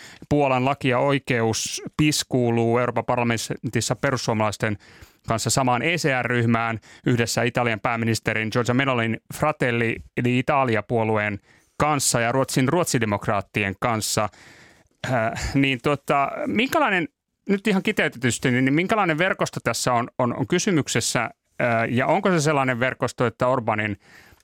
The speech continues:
äh, poistuminen pelikentältä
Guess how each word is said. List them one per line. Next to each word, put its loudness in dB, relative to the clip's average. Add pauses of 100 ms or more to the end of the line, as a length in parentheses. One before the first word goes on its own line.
(140)
äh, 0
poistuminen 0 (200)
pelikentältä -2